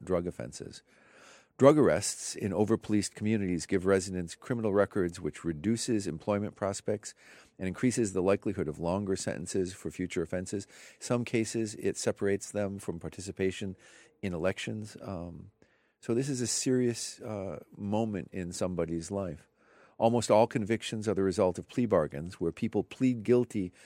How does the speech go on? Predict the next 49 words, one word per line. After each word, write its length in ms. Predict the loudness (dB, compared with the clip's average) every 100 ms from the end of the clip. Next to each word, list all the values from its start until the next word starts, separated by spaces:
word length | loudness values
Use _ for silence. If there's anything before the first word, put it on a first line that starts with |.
| -20 _
to 140 | 4 4
a 20 |
lesser 420 | 6 4 2 -2
offense. 380 | -2 -6 -8 -6
And 120 | -2
that's 160 | -2 0
often 380 | 0 0 -2 -4
because 420 | 0 2 2 0 -10 -20 -6
they 100 | -2
cannot 320 | 0 2 2 2
afford 400 | 2 2 2 2
bail 300 | 4 4 2
or 280 | 0 0
good 220 | 0 0 2
legal 240 | 2 2
representation, 880 | 0 -2 -6 -6 -4 -4 -4 -8 -10 -14 -20 -14 -2
and 80 | 0
has 140 | 4
nothing 320 | 4 2 0
to 80 | -2
do 160 | 0 0
with 120 | 2
whether 240 | 2 2
they're 120 | 0
guilty 280 | 2 2 2
of 60 | -4
the 80 | -4
crime 320 | -4 -4 -4
that 120 | -4
they've 200 | -4 -2
been, 260 | -4 -4 -8 _ _ _ _ -12
uh, 280 | -8 -6 -6
accused 460 | -8 -6 -4 -2 -2
of. 240 | -4 -4 -16 _ -20 -20 -20 0
There 140 | 8 8
are 40 |
another 440 | 10 6 6 4 4
eight 200 | 0 0
hundred 260 | 0 2
and 100 | 0
forty 300 | 2 2 2
thousand 460 | 2 4 4 0 -4
people 320 | -4 -2 0
on 180 | 0 -2
parole 460 | 0 4 4 2
in 80 | 0
the 60 | -2
United 300 | -2 -2 -4
States, 380 | 0 2 2